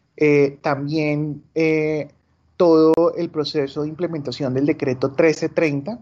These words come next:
que era un decreto, eh, que había salido seis meses antes de mi llegada a la vicerrectoría académica, y es el decreto que regula, pues, los registros calificados, que básicamente son las licencias de funcionamiento que nos da el Estado colombiano para poder ofrecer programas en la educación superior.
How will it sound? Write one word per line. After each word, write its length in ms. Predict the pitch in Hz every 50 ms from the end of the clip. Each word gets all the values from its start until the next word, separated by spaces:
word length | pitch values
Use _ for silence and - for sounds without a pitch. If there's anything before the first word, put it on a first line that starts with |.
| - _
que 80 | -
era 80 | 156 143
un 80 | 143 131
decreto, 800 | 139 143 143 165 160 160 151 156 156 151 156 160 151 - - _ _ -
eh, 200 | 160 147 139 -
que 60 | - 160
había 180 | 139 139 131
salido 360 | 123 151 143 151 147 151 151
seis 420 | 151 151 - - 190 170 160 160 151
meses 300 | 165 160 151 160 156 156
antes 300 | 165 151 143 143 151 143
de 80 | 160
mi 100 | 156 156
llegada 580 | 147 139 131 127 131 123 120 120 123 123 135 - - _ _ _ _ _ _ _ _ _
a 120 | 156 156
la 100 | 151 139
vicerrectoría 600 | 139 135 127 151 139 143 131 135 - 127 123 123
académica, 600 | 120 135 135 143 160 160 156 156 147 - 165 160
y 60 | 143
es 120 | 131 127 139
el 60 | 131
decreto 360 | - 107 131 139 123 - 127
que 100 | - 165
regula, 840 | 151 147 127 120 135 143 147 143 139 139 139 139 143 147 147 - - _
pues, 400 | - 165 143 131 - - - _ _ _
los 200 | - 151 151 147
registros 400 | 147 139 139 160 160 - 165 160
calificados, 560 | - 196 180 170 170 151 143 165 180 220 - -
que 100 | - 190
básicamente 560 | 156 151 160 175 - - 170 156 143 135 -
son 180 | 151 180 160 156
las 80 | 160
licencias 680 | 170 165 160 143 - 160 147 143 143 151 151 151 - - - - _ _ _ _ _ _ -
de 120 | 160 160
funcionamiento 720 | 156 - 160 143 160 147 139 135 139 135 131 123 127 143 143
que 100 | - 175
nos 140 | 160 143
da 80 | 127 131
el 60 | 131
Estado 340 | 135 135 - - 160 143 147
colombiano 460 | 147 180 156 139 131 123 123 127 123
para 180 | 127 160 127 123
poder 180 | - 135 123
ofrecer 320 | 127 123 143 165 - 147 -
programas 460 | - 143 139 139 143 143 143 147 147
en 80 | 170 165
la 80 | 165
educación 380 | 156 147 143 143 127 - 143 127
superior. 680 | - 147 147 - 151 156 180 196 202 208 208 208 -